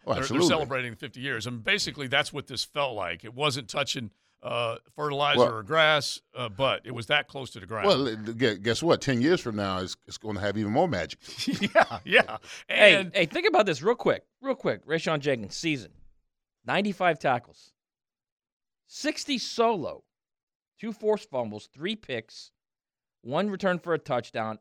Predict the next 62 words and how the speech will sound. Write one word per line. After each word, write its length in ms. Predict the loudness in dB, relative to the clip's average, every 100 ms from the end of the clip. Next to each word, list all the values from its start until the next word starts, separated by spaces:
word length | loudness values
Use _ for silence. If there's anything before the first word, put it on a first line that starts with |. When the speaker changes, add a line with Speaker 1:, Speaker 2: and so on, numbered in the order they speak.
| -8
Speaker 3:
eleven 680 | -8 -6 0 0 2 -2 -4
passes 500 | -2 0 -2 -8 -18
defended. 520 | -20 -10 -10 -10 -14 _
Speaker 1:
Yeah, 580 | -20 -20 _ _ _ -6
and, 220 | -2 -2 -2
and 120 | 0
they've 140 | 2
Speaker 3:
That's 300 | 4 6 6
Speaker 1:
asked 160 | 4 2
Speaker 3:
a, 40 |
that's 240 | 0 2 4
a 400 | 6 4 2 -6 _ _ _ _ _ _ _ _ _
almost, 560 | 6 8 10 10 6 -2
you're 240 | 2 6
almost 260 | 6 4 2
there, 200 | 6 6
a 80 | 4
Pro 200 | 4 4
Bowl 140 | 2
season 260 | -4 -6 -6
right 140 | -6 -2
there. 120 | 8
I'll 60 |
Speaker 2:
Well, 80 | 8
I 40 | 10
Speaker 3:
tell 60 |
you 40 | 8
Speaker 2:
mean, 60 | 8
he 40 |
Speaker 3:
right 40 | 6
Speaker 2:
was 80 |
the 80 | 6
Speaker 3:
now. 60 | 6
Speaker 2:
one 80 | 6
complaining 400 | 2 0 0 2
about 240 | 2 2
that 140 | 0 -2
fact 200 | -4 0
that 60 |
Speaker 3:
Yeah. 140 | 2 6
Speaker 2:
Jaguars 400 | 6 6 4 2
didn't 120 | 0
put 120 | 0
his 140 | 0 0
name 200 | 0 0
on 100 | 0
the 60 |
list 180 | -2 -2
for 60 | -4
the 80 |
Pro 200 | 0 2
Bowl. 320 | 2 -2 -6 -8
Speaker 1:
Yeah, 180 | -6 -4
that 160 | -2 0
is 60 | 4
Speaker 2:
And 80 |
that's 140 | 6 6
how 100 | 4
you 160 | 4
answer 260 | 2 0 -4
the 100 | 0
bell. 420 | 2 4 0 -6